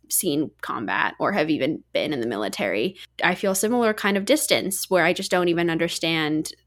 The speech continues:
their lives and what they went through. And so it's a very good point to bring up that that's probably where most of the distance comes with Kirk.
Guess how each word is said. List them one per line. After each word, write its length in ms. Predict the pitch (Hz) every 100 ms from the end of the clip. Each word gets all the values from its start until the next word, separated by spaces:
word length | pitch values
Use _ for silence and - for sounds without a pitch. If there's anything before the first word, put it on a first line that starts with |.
| _
their 180 | - 127
lives 440 | 220 311 202 165 170
and 100 | 160
what 140 | 160
they 100 | 147
went 220 | 226 277
through. 300 | - 143 117
And 260 | 87 175 185
so 240 | 180 160
it's 240 | - 196 202
a 40 |
very 220 | 180 170
good 160 | 160 -
point 260 | 180 170 -
to 100 | 165
bring 180 | 147
up 240 | 147 139 -
that 300 | 151 147 - - - - -
that's 200 | 214 -
probably 260 | 294 254
where 200 | 175 190
most 320 | 185 175 - 170
of 220 | 160 -
the 80 | 165
distance 520 | 160 - 147 - -
comes 400 | - 160 151 -
with 180 | 151 -
Kirk. 420 | - - -